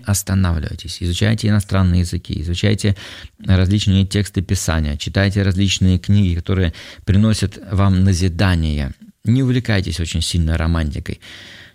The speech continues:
Следующий пункт, который я хочу отметить, это, м, он преуспевал в Божьей любви.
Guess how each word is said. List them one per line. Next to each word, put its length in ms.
Следующий 420
пункт, 320
который 520
я 160
хочу 260
отметить, 340
это, 400
м, 180
он 340
преуспевал 720
в 80
Божьей 400
любви. 420